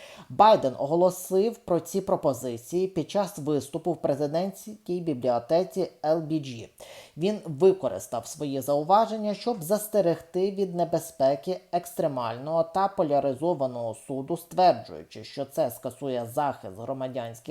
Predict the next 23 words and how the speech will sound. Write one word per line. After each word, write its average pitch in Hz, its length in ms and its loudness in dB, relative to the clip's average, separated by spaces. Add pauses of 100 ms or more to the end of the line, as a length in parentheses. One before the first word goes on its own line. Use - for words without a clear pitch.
прав 233 400 -2
і 208 100 -4
надасть 160 540 -2
надмірні 131 680 -8
повноваження 170 800 -6 (100)
майбутнім 139 720 -4
президентам. 123 720 -6 (600)
Далі 220 300 4
він 196 180 -2
процитував 175 800 0
низку 175 500 0
рішень 151 420 -2
Верховного 135 720 -2
суду, 226 320 -4
які, 160 340 0
за 123 140 0
його 120 320 -2
словами, 160 640 0 (200)
підірвали 170 800 4
давно 139 420 -2
встановлені 175 760 -4
принципи 165 640 -2 (120)
та 202 280 -2